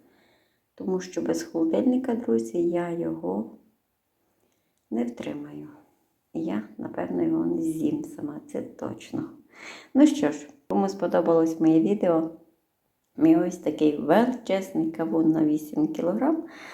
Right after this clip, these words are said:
ставте пальчика доверху, пишіть коментарі, задавайте питання.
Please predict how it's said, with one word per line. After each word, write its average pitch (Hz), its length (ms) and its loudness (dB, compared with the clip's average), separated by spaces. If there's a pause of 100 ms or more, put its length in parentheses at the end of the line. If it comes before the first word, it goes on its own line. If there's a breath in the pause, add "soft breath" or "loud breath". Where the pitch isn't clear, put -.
(180 loud breath)
ставте 311 400 -2
пальчика 214 500 -2
доверху, 165 600 4
пишіть - 480 -6
коментарі, 160 600 0
задавайте 156 560 -6
питання. 156 580 -6